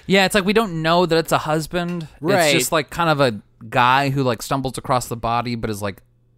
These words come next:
Speaker 1: you know, unperturbed by it, really.
Speaker 2: And then finds her, and she's, like, bloody, but, like, grabbing her knees and rocking back and forth, and he's like, "Okay, come with me."
Speaker 1: Mm-hmm.
Speaker 2: Yeah, it's, like, all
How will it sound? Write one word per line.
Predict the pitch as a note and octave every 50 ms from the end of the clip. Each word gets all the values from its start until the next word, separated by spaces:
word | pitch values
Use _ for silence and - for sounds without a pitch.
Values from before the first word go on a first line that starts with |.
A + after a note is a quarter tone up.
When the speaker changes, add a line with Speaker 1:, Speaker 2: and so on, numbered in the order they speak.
| _ -
Speaker 1:
you | - A#2+ A#2+ A#2+ A2 A2
know, | G#2+ G#2 G2+ G2+ G2+ -
unperturbed | A#2 A#2 A2+ - G#2+ - - B2 A#2+ A#2 A#2+ A#2+ A#2 G#2+
by | A2+ A2+ A2+ A2+ A2+ A#2 A#2
it, | A2+ -
really. | A#2+ A#2+ A#2+ A#2+ A#2+ A#2 A#2 A2+
Speaker 2:
And | A2+
then | A#2 A#2
finds | G#2+ - A#2+ A#2+ A#2+ - -
her, | - C#3+ C3+ C3 C3 C3 C3
and | B2 A2+
she's, | - - A#2 G#2 G2
like, | A#2 A2+ G#2+ G2+ - - - _ _ _ -
bloody, | A#2 A#2+ A#2+ B2 A#2 A#2 B2 B2 A#2+ A#2+ A#2+
but, | A2 A#2 A2
like, | A2+ A2 G#2+ G#2 - - - - - - - - - _ _ - -
grabbing | G#2+ A#2 B2 A#2 A#2 A2+ A2+ A2+
her | A2
knees | A2 A2 A2 A2+ A2+ A2 G#2+ G2+
and | G#2+ G#2 G2+ G2+
rocking | G#2 G#2 G#2+ G2+ - A#2+ A2 G#2
back | G#2 G2+ G2+ -
and | G#2+ -
forth, | - - G#2 G#2+ G#2+ G#2+ G#2 G#2 G#2 G#2 G#2 G2+ - -
and | G2+ G2 F#2+
he's | G#2 G2+ G#2
like, | G2+ G2 -
"Okay, | A2+ - - G#2 G2+
come | - G#2 G2+
with | A2 G#2+ -
me." | A2 A2 G#2 G2+ G2+ G2+ G#2 G#2 G#2 B2 B2+
Speaker 1:
Mm-hmm. | A2+ A#2 A2+ A2 A2 G#2+ G#2 A2 G#2
Speaker 2:
Yeah, | G#2+ A2+ A2+ G2+ F2+ G#2+
it's, | G#2+ - -
like, | B2 A#2 A2+ G#2+ - - - _ _ _ _ _ _ _ _ _ _
all | - C#3+ D3 D3+ D#3 D3+ C#3+ C#3 C#3 C3+ B2+ A#2 F#2+ - -